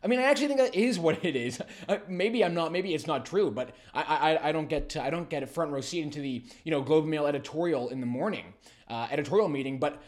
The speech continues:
I am pretty sure actually that they do have a narrative, Andrew. They do stick to that narrative,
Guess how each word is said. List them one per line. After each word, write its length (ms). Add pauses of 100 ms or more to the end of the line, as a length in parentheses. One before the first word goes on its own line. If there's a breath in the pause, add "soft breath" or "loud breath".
(180 loud breath)
I 80
am 220
pretty 220
sure 260
actually 340
that 280 (160 loud breath)
they 100
do 240
have 180
a 60
narrative, 380
Andrew. 400 (180 loud breath)
They 120
do 260
stick 240
to 80
that 160
narrative, 400